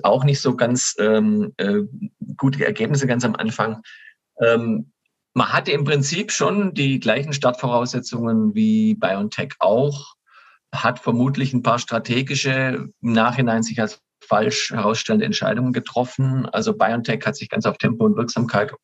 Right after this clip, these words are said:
konzentriert, wenn CureVac sozusagen einen perfekten Impfstoff machen wollte. Also man wollte vor allem mit einer viel geringeren Dosis auskommen als BioNTech,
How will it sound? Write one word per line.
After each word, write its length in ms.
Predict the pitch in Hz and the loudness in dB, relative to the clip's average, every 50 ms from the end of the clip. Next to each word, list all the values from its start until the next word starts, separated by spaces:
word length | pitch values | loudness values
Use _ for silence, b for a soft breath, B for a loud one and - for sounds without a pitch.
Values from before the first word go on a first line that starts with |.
| _ _ _ | _ _ _
konzentriert, 600 | - - - - 107 104 - - 208 208 208 214 B B B B B B B B B B B - | 0 0 2 2 0 -2 0 2 2 2 2 2 B B B B B B B B B B B 2
wenn 160 | - - - | 2 2 2
CureVac 320 | - - 147 127 143 135 | 2 2 2 4 4 2
sozusagen 320 | 139 - 127 123 135 120 117 | 2 0 2 2 2 2 2
einen 120 | 117 117 | 2 2
perfekten 340 | 123 113 - 139 139 139 127 | 0 0 0 -2 -2 0 0
Impfstoff 460 | 117 131 135 - - 113 107 - - | 0 2 0 2 0 -2 -2 0 2
machen 320 | 107 101 98 - 107 101 | 2 2 2 2 0 0
wollte. 500 | 98 101 104 117 123 117 151 139 139 - | 2 2 2 2 2 0 0 0 2 2
Also 220 | - 95 110 214 110 | 0 0 0 0 0
man 100 | 107 107 | 0 0
wollte 140 | 226 214 - | 0 0 0
vor 80 | 131 | 0
allem 80 | 120 123 | 0 2
mit 100 | 117 117 | 2 2
einer 140 | 110 107 - | 0 -2 0
viel 140 | - 127 | -2 -4
geringeren 480 | 127 127 120 120 120 120 110 113 113 107 | -2 0 0 0 0 0 0 0 0 0
Dosis 420 | 113 110 131 143 - 127 123 - | 0 0 0 0 0 -2 -4 -4
auskommen 480 | - 101 101 104 - - - - - - | -4 -4 -4 -4 -6 -6 -4 -4 -4 -2
als 160 | - - - | -4 -6 -2
BioNTech, 600 | - 104 101 113 120 120 117 117 107 127 131 - | 0 2 2 2 2 0 0 0 0 -2 -2 -6